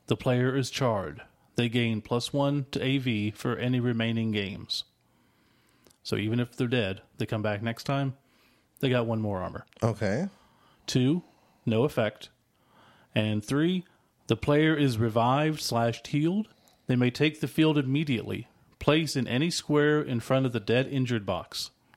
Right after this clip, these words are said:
Speaker 1: This may take you above eleven players for the drive. If no player is in the box, the lightning hits the stands and the fans scatter. Move both teams to minus one fame.
Speaker 2: That's interesting.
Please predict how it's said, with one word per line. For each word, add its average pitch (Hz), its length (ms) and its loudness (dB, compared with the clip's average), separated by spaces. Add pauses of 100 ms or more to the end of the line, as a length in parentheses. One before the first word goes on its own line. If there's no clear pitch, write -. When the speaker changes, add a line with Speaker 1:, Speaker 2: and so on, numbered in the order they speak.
(120)
Speaker 1:
This 123 200 0
may 123 100 2
take 143 320 -2
you 139 160 2
above 123 260 2
eleven 117 380 -2
players 135 360 0
for 135 120 -8
the 127 80 0
drive. 113 520 -4 (480)
If 113 160 2
no 127 160 4
player 131 300 2
is 120 100 2
in 180 120 2
the 139 80 2
box, - 420 -6 (200)
the 123 60 0
lightning 127 340 2
hits 127 200 0
the 117 100 -8
stands 151 460 0
and 135 100 0
the 131 60 0
fans 123 340 -2
scatter. 131 460 -2 (480)
Move 139 320 4
both 127 280 2
teams 123 400 -2
to 117 100 -6
minus 113 320 0
one 110 160 -2
fame. - 320 -8 (1600)
Speaker 2:
That's 127 380 -2
interesting. 98 640 -6